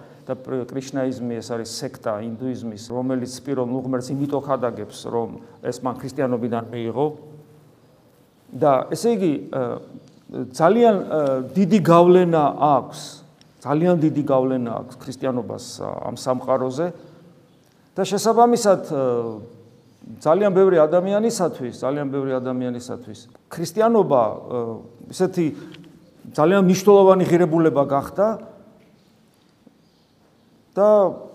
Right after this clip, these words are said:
ძალიან ბევრი ღირებულებები ქრისტიანული, მათ შორის, მათ შორის პიროვნულობა, ა, გახდა ესეთი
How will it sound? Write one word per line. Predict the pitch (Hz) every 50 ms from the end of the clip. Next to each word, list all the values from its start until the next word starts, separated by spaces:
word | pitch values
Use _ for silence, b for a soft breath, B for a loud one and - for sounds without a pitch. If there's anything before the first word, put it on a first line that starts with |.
| - - - - _ _ _ _ _ _ _ _ _ _ _ _ _ _ _ _ _ _ -
ძალიან | 156 160 180 208 202
ბევრი | 190 170 185 185 180 175
ღირებულებები | 147 170 165 175 160 160 160 170 160 156 143 127
ქრისტიანული, | 127 - 151 143 - 170 160 151 143 135 120
მათ | 139 147 147
შორის, | 151 139 -
მათ | - - 143 147
შორის | 147 151 151 135 139
პიროვნულობა, | - - 151 143 147 147 156 147 147 143 143 143 143 151 165
ა, | 175 190 180 B B B B B B B B - - - 117 117 113 107 -
გახდა | - - 139 139 - - - 180 175 156
ესეთი | 143 151 143 139 - 135